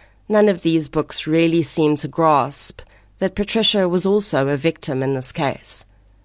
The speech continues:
She was only twenty-two years old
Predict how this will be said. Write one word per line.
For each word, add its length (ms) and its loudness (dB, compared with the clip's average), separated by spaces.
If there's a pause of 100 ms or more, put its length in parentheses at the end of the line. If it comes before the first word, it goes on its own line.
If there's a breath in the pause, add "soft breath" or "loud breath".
(340)
She 140 -6
was 160 0
only 240 6
twenty-two 580 0
years 300 0
old 440 -2